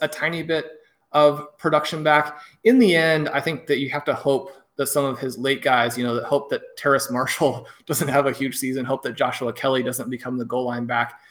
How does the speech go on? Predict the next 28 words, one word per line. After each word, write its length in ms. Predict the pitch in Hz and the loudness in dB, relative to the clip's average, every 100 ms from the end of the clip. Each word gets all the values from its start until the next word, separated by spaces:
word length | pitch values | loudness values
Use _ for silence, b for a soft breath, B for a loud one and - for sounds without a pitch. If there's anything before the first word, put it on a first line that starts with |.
| b b | b b
You 80 | 143 | 2
know, 40 | |
maybe 180 | 180 175 | 4 6
we 100 | 165 | 4
disagree 440 | 160 160 135 143 | 2 -2 -2 0
with 120 | 131 | -2
some 220 | 117 147 139 | -2 -2 0
of 60 | |
those 480 | 131 127 117 - - | 2 2 0 -4 -10
later 380 | 123 127 135 123 | -8 -4 -2 -4
picks. 460 | - 139 127 - - b b b | -2 -2 -2 -4 -10 b b b
But 180 | 139 139 | 2 2
Anthony, 300 | 156 156 165 | 0 -2 -2
do 80 | 147 | -2
you 100 | 185 | -4
think 240 | 190 185 - | -2 -4 -2
that 140 | - | -4
he 520 | - 165 165 165 160 | -4 -2 0 0 -2
or 540 | 160 143 139 135 135 - 135 | 0 2 4 2 0 -4 -12
the 80 | |
Travis 420 | - - 143 135 - | -8 0 0 0 -2
Kelce 400 | 226 233 170 117 | -2 0 -2 0
owner 280 | 175 127 | 0 0
here 260 | 117 131 127 | -2 -2 -2
in 80 | 123 | -4
the 80 | 120 | -4
second 300 | - 175 139 | -2 -4 -4
spot 400 | - 131 123 | -2 0 0